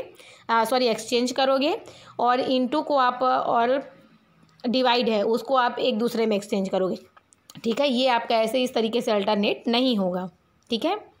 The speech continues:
चलिए, अब आप इसमें माइनस थ्री, यहाँ पे माइनस वन है तो आपने उसको राइट हैंड साइड से आपने उसको लेफ्ट हैंड साइड में लिया, इसलिए आपने इसको, इसका सिंबल चेंज कर दिया, वो माइनस था जो वो प्लस हो गया, ओके। अब आपको,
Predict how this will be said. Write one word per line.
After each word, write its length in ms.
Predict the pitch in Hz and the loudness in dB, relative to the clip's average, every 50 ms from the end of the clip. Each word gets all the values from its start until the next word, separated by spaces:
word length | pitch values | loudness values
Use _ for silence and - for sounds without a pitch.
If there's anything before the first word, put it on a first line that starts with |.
| _ _ _ - - - - - _ _ - | _ _ _ -20 -20 -20 -20 -20 _ _ -6
चलिए, 380 | - 254 233 220 196 180 185 - - - - - - _ - | -2 0 0 2 0 0 -2 -4 -10 -16 -20 -20 -10 _ 0
अब 200 | 240 254 269 277 | 2 2 2 4
आप 180 | 269 269 269 - | 2 2 2 0
इसमें 260 | 285 269 247 269 269 269 | 0 0 0 0 0 2
माइनस 380 | 262 240 233 240 254 262 269 | 2 2 2 2 2 0 0
थ्री, 300 | 269 - 262 269 285 359 - - _ _ _ _ - - _ | -2 0 0 0 0 0 -4 -10 _ _ _ _ -20 -12 _
यहाँ 240 | 277 233 240 247 254 | -2 0 2 2 2
पे 120 | 254 269 254 | 2 2 2
माइनस 380 | 247 233 226 240 254 262 254 262 | 2 2 2 2 0 0 0 0
वन 160 | 254 247 254 | 0 2 2
है 100 | 254 254 | 2 2
तो 120 | 262 269 | 2 2
आपने 480 | 240 233 233 233 247 247 247 254 269 302 320 320 - - | 2 2 2 0 0 0 0 2 0 0 -2 -4 -4 -2
उसको 400 | 233 233 226 226 233 254 262 294 294 | -2 -2 -2 0 0 0 2 2 2
राइट 280 | 269 240 220 226 226 262 | 2 2 2 2 2 0
हैंड 160 | 262 262 254 | 0 0 0
साइड 260 | 262 269 247 247 240 | 0 0 0 0 0
से 120 | 247 - 277 | -2 0 0
आपने 280 | 240 233 240 247 240 247 | 0 0 0 0 0 0
उसको 280 | 247 247 - 262 262 | 0 0 0 0 0
लेफ्ट 320 | 247 240 233 226 226 226 277 | 2 2 0 0 0 0 0
हैंड 160 | 277 285 277 | 0 0 0
साइड 280 | 285 285 254 240 220 240 | 0 0 0 0 0 0
में 120 | 247 240 | 0 0
लिया, 260 | 233 226 220 220 233 269 | 0 2 2 2 2 2
इसलिए 300 | 269 262 - 254 247 247 | 0 0 0 0 2 2
आपने 300 | 233 220 220 226 220 214 | 2 2 2 0 0 0
इसको, 340 | 208 208 - 262 294 392 466 - | 0 -2 -2 -2 -2 -2 -2 -2
इसका 280 | - 240 214 - 240 233 | -4 -4 -2 -2 -2 -2
सिंबल 340 | 240 240 233 220 214 214 | 0 0 0 0 0 0
चेंज 240 | 208 226 226 220 214 | 0 0 -2 -2 -2
कर 140 | 220 226 208 | 0 -2 0
दिया, 200 | 196 208 233 247 | 0 0 0 2
वो 120 | 277 294 | 2 2
माइनस 340 | 277 247 214 208 214 214 220 220 | 2 0 0 0 0 0 0 0
था 80 | 220 202 | -2 -2
जो 140 | 196 214 233 | 0 0 0
वो 100 | 302 339 | 0 0
प्लस 320 | 330 - 269 226 208 - 202 | 0 -2 -2 -2 -2 -2 -4
हो 80 | 190 | -4
गया, 220 | 185 180 196 185 175 - - - - - - - - - - | -4 -4 -6 -8 -10 -14 -20 -20 -20 -20 -20 -20 -10 -4 -2
ओके। 280 | 240 226 226 277 320 403 381 - - - - - - - | -2 -2 0 0 -2 -2 -4 -8 -14 -20 -20 -20 -10 -4
अब 200 | 247 262 277 269 | 0 0 2 2
आपको, 360 | 285 269 262 269 - 277 294 | 2 0 0 0 -2 0 0